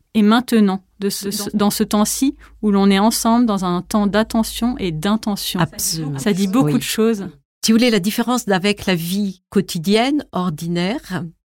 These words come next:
Speaker 2: ce moment privilégié réunit l'enfant et l'adulte à travers leurs imaginaires rassemblés. Et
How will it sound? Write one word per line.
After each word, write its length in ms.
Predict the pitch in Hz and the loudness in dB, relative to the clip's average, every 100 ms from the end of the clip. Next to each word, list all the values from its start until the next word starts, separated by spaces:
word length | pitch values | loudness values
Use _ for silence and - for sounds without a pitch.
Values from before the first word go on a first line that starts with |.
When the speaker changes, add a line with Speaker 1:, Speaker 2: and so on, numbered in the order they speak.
| _ | _
Speaker 2:
ce 280 | - - - | -4 -2 2
moment 400 | 220 226 247 269 | 2 2 2 2
privilégié 920 | 262 226 196 202 208 190 - 214 226 349 _ _ _ | 0 -4 -2 0 0 0 0 0 0 -4 _ _ _
réunit 520 | - 196 262 269 277 | -2 2 4 4 4
l'enfant 420 | 233 220 - 262 | 4 0 0 2
et 80 | 247 | 2
l'adulte 720 | 214 196 180 254 285 - - - _ - | 4 0 2 0 0 -6 -14 -14 _ -2
à 80 | |
travers 420 | 214 - 233 262 247 | 0 0 0 0 0
leurs 300 | 214 175 220 | 0 0 0
imaginaires 720 | 220 208 208 190 196 190 - - _ _ _ - | 2 2 2 4 2 0 -6 -16 _ _ _ -6
rassemblés. 720 | 156 208 208 170 160 156 151 _ _ _ _ _ _ _ _ _ _ - | -2 0 0 -2 0 -2 -4 _ _ _ _ _ _ _ _ _ _ 0
Et 440 | 190 208 196 - | 2 4 0 -4